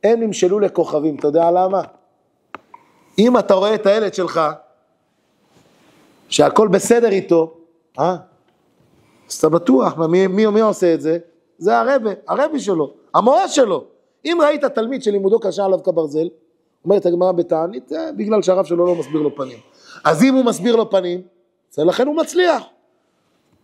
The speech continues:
זאת אומרת, שהכל נראה לך חושך, מתי הכוכבים מאירים? בלילה. "הכוכבים בלילה", נכון? הכוכבים הם מאירים בלילה. כשהכוכבים מאירים בלילה,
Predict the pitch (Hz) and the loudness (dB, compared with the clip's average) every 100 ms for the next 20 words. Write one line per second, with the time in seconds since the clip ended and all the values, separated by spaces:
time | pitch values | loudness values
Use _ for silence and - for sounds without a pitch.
0 | _ _ - 156 156 - 190 277 359 339 | _ _ -2 0 2 2 2 2 2 2
1 | 277 - 214 226 220 196 190 - - _ | 2 0 -4 -4 -4 -4 -6 -8 -20 _
2 | _ _ _ - 120 233 226 185 180 180 | _ _ _ -16 -2 0 0 0 -2 -2
3 | 170 160 156 156 185 226 160 120 _ _ | -4 -2 -2 0 0 0 -4 -8 _ _
4 | _ _ _ _ 156 175 190 233 196 - | _ _ _ _ 0 2 2 2 2 0
5 | 202 214 175 151 185 175 175 170 170 151 | -2 0 -2 -4 -4 -4 -2 0 2 2
6 | 156 151 143 139 165 175 - _ - - | 2 2 0 0 0 -2 -10 _ -2 0
7 | 214 - _ - 135 214 202 208 339 359 | 0 -6 _ -4 0 2 2 2 0 0
8 | 277 247 240 262 294 262 247 262 247 202 | 0 2 2 0 -2 0 0 0 -2 -4
9 | 143 - _ _ _ _ _ - 190 226 | -8 -12 _ _ _ _ _ -2 0 0
10 | 226 226 330 349 311 262 294 311 277 254 | 0 -2 -2 -2 0 0 0 0 0 2
11 | 294 294 240 220 | 0 0 0 0